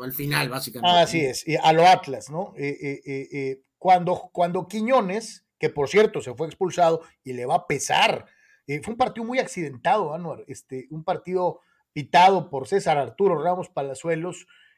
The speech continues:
Speaker 2: en donde hubo, eh, eh, cinco o seis tarjetas amarillas, hubo
Speaker 1: Bueno,
Speaker 2: par
Speaker 1: así
Speaker 2: de
Speaker 1: debe de ser jugado un clásico tapatío, ¿no, Carlos?
Speaker 2: Sí, tres pa-, tres tarjetas rojas, este, muy, muy accidentado.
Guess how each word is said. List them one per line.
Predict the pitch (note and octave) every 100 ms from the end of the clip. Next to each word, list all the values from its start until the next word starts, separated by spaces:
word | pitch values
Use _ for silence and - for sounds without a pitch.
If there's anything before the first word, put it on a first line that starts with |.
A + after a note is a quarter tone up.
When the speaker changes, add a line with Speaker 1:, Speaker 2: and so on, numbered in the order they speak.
| _
Speaker 2:
en | C#3+ C#3+
donde | D3+ C#3+
hubo, | D3 F3 F#3+ F3+ D#3+ D3+
eh, | D3 C#3 C3+ -
eh, | C#3 C3 B2+ B2+ -
cinco | - G#3 E3
o | D3+
seis | E3+ F3
tarjetas | - C3+ F3+ F3+ -
amarillas, | C3+ C3 F#3+ G3 F3+ D#3+ - _ _ _ -
hubo | D#3 D#3+
Speaker 1:
Bueno, | A#3
Speaker 2:
par | F3
Speaker 1:
así | F3+ F#3+
Speaker 2:
de | G#3+
Speaker 1:
debe | G#3
de | F#3+
ser | - G3+
jugado | G#3 F#3+ F#3+
un | F#3+
clásico | D#3 F#3 F3+ D#3 D3
tapatío, | D#3+ D3+ C#3+ G#3 D#3+
¿no, | D#3
Carlos? | D3 E3+ G#3 -
Speaker 2:
Sí, | - G3+ C#4 -
tres | F#3 G#3
pa-, | G3+ F#3
tres | F#3 F#3
tarjetas | E3 D3 D#3 C#3
rojas, | D3 G3+ G#3+ F#3 F3 E3+ - _ - _
este, | C#3+ - -
muy, | G3+ C#4+ C#4
muy | B3 C4
accidentado. | A3 F3 D3+ F#3 E3+ G3 -